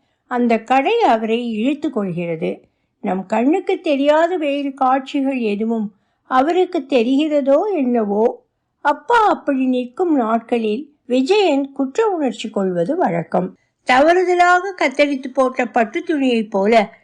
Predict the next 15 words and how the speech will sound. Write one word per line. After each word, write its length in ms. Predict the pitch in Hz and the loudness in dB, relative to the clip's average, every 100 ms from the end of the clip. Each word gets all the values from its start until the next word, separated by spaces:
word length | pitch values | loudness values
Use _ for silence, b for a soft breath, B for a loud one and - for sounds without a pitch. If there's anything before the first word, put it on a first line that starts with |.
| b _ | b _
அப்பாவை 640 | - 233 403 403 370 302 | -6 -2 2 2 2 0
காணுகிறாரோ 880 | 269 240 269 294 285 269 262 262 294 | 0 0 2 0 0 0 2 0 0
என்னவோ. 640 | 285 220 214 214 226 - _ _ | -2 -2 0 0 -2 -6 _ _
சற்றே 560 | _ 262 294 262 403 453 | _ -2 -2 -2 -4 0
வளைந்த 480 | 320 240 277 330 311 | 2 4 2 2 -2
கழுத்துடன் 680 | 277 240 262 277 262 285 | 0 -2 -2 -4 -2 0
நின்றிருந்த 580 | 277 233 233 226 220 208 | 0 0 -2 -4 -4 -2
அப்பா 580 | 190 - 240 302 359 _ _ | -4 -2 0 0 -2 _ _
மறந்து 560 | 247 233 262 349 359 | -4 2 2 2 -2
போன 360 | 359 370 381 415 | -2 0 0 -4
சொல் 540 | - - 262 277 285 _ _ _ _ | -6 0 0 0 -6 _ _ _ _
திரும்ப 400 | 330 403 403 370 | 0 2 0 0
நினைவுக்கு 600 | 262 269 359 381 370 262 | 0 0 0 -2 -4 -2
வந்துவிட்டது 680 | 233 208 254 247 220 202 190 | -2 0 -2 -2 -4 -4 -2
போல 480 | 185 196 240 208 | 0 2 2 0